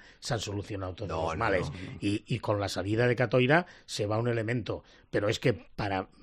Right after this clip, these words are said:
Speaker 1: para mí quedan dos elementos que mientras estén ahí yo particularmente no veo ninguna solución para el español, que son Chen y Mao.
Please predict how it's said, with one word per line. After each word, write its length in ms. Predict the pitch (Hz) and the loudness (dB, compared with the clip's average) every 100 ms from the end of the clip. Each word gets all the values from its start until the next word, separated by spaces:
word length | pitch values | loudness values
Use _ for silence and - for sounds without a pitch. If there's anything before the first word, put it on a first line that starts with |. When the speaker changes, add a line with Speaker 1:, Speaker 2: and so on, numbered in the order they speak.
| - | -10
Speaker 1:
para 180 | 92 90 | -6 -2
mí 320 | 107 139 170 - - - | 2 2 2 -8 -14 -2
quedan 280 | 139 123 | 2 2
dos 180 | 110 120 | 2 2
elementos 600 | 120 123 131 113 160 170 - - - | 4 2 2 4 4 4 -2 -14 0
que 140 | 127 | 2
mientras 420 | 107 107 101 101 | 4 2 2 0
estén 280 | 95 - 120 | 0 2 4
ahí 320 | 113 127 160 110 | 6 6 4 0
yo 340 | 104 117 104 | 2 2 2
particularmente 840 | - 95 92 113 113 120 123 156 170 - - - | -2 -6 -6 -4 -2 -2 2 2 2 -4 -16 -6
no 300 | 110 120 123 | 2 6 8
veo 260 | 123 135 151 | 8 6 4
ninguna 440 | 113 110 110 110 | 2 0 0 0
solución 580 | - 98 90 113 117 123 - - _ _ | -2 -6 -6 -4 -4 -4 -8 -20 _ _
para 200 | 120 101 | -2 -2
el 60 | 95 | -4
español, 420 | - 87 80 76 _ _ _ - | -6 -8 -8 -12 _ _ _ -12
que 140 | - | -8
son 220 | 92 95 90 | -6 -6 0
Chen 340 | 131 135 175 | 2 2 0
y 120 | 131 | -4
Mao. 320 | 101 80 - | -6 -6 -10